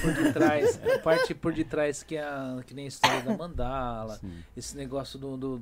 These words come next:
Speaker 1: tem uma coisa que é mais, assim, pessoal pra
Speaker 2: Instrutiva,
Speaker 1: vocês,
Speaker 2: né?
Speaker 1: é.
Speaker 2: É, instrutiva e
Speaker 1: Então,
Speaker 2: pessoal,
Speaker 1: assim,
Speaker 2: né?
Speaker 1: aí você vai bagunçar muito, tem gente que já fala,
Speaker 2: É,
Speaker 1: "Ah,
Speaker 2: é.
Speaker 1: o cara lá, tipo, não deixa os outros falar."
Speaker 2: Ah, é, mas eu, eu, assim, do meu
Speaker 1: É.
Speaker 2: jeito, eu prefiro até que
Speaker 1: É.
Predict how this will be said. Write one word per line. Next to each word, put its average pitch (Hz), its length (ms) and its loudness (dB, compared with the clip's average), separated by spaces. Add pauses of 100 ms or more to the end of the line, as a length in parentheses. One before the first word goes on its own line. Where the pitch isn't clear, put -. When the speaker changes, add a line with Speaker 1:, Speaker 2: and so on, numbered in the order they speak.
(160)
Speaker 1:
tem 214 180 0
uma 170 180 -6
coisa 147 300 -4
que 143 140 -4
é 139 60 -4
mais, 139 320 -8
assim, 135 520 -10 (140)
pessoal 135 420 4
pra 143 140 0
Speaker 2:
Instrutiva, 123 200 4
Speaker 1:
vocês, 131 140 2
Speaker 2:
né? 143 80 0
Speaker 1:
é. 113 80 2
Speaker 2:
É, 104 40 -2
instrutiva 127 440 -4
e 135 40 0
Speaker 1:
Então, 175 180 2
Speaker 2:
pessoal, 175 60 0 (160)
Speaker 1:
assim, 160 120 -6
Speaker 2:
né? 156 140 -4
Speaker 1:
aí 160 180 -4
você - 160 -10
vai 180 160 -2 (380)
bagunçar 143 560 -2
muito, 151 400 -8
tem 165 200 -6
gente 151 240 -12
que 160 120 -14
já 151 340 -4
fala, 123 160 -6
Speaker 2:
É, 185 40 -4
Speaker 1:
"Ah, - 200 -6
Speaker 2:
é. - 60 -8
Speaker 1:
o - 40 -6
cara - 300 -8
lá, - 240 -8
tipo, - 240 -18
não 131 80 -8
deixa 131 240 -4
os 120 60 -10
outros 123 180 -10
falar." 101 300 -10 (340)
Speaker 2:
Ah, 196 140 8
é, 214 60 8
mas 196 180 6
eu, 196 160 4
eu, 127 340 6
assim, 101 220 -2
do 104 80 -4
meu 113 160 -2
Speaker 1:
É. - 20 -2
Speaker 2:
jeito, 135 180 -4
eu 151 40 -8
prefiro 170 320 -6
até 147 180 -4
que 139 100 -4
Speaker 1:
É. 135 200 -4